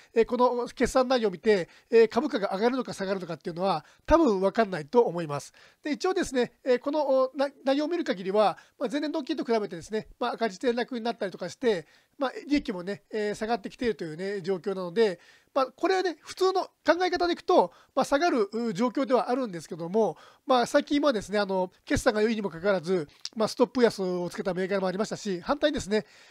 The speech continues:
え、決算内容が悪くても、あの、急上昇した銘柄もあったので、えー、こればっかりはですね、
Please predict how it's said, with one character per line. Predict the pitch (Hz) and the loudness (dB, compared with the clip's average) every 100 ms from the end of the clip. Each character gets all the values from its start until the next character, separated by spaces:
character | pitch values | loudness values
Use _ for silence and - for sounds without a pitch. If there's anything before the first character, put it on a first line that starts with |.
| _ | _
え、 | 226 | -4
決 | - 330 | 0 0
算 | 339 320 | 0 0
内 | 339 | 0
容 | 294 | 0
が | 233 | 2
悪 | 240 285 | 2 0
く | - | -2
て | 226 | 0
も、 | 240 240 - - - | 6 4 4 -8 -6
あ | |
の、 | 220 208 | -4 0
急 | - 262 | 4 4
上 | 285 | 4
昇 | 220 | 2
し | |
た | 185 | -2
銘 | 180 | -2
柄 | 190 196 | -2 0
も | |
あ | 202 | -2
っ | |
た | 208 | -2
の | 160 | -2
で、 | 170 175 - _ - | 0 0 -2 _ -2
え | 226 | 0
ー、 | |
こ | - | 0
れ | 285 | -2
ば | 311 | -2
っ | |
か | - | 0
り | 330 | 2
は | 233 | 2
で | 170 | 0
す | 190 | -4
ね、 | 214 | -4